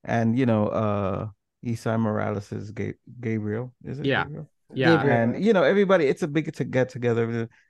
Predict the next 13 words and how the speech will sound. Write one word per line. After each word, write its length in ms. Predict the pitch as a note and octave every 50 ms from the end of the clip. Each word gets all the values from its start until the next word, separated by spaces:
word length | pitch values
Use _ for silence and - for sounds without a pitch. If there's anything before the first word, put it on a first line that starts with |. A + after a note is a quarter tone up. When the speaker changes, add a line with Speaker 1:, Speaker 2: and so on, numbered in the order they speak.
| _ _ _ _ _ _ _ _ _ _
Speaker 1:
It, 240 | F#3+ G#3 A#3 A3 - _
it, 240 | - C#3 - - -
this 240 | D#3 G3+ B3 B3 -
is 160 | B3+ A3+ G3+
where 600 | F#3 E3 E3+ D#3+ D3+ D#3 D3 C#3 C3+ A#2+ - - - _ _ _ _ _ _ _ _ _ _ _ _ _ _
it's 200 | F3 E3 - F3
one 200 | E3 F#3+ G3+ G3+
of 120 | F#3+ E3
those 240 | F3 E3+ E3 D#3+ -
scenes 640 | - D#3 D3 C#3+ C3+ B2+ A#2+ B2 A#2+ A#2+ A#2+ - - _ _
where 560 | _ - A#2 B2 B2 A2+ A#2 A2+ G#2+ G2 - - _ _ _ _ _ _ _ _ _ _ _
it 120 | - A#2 G#2
drags. 640 | A2 A2 G#2+ G2+ G#2 - - A2 A2+ - - _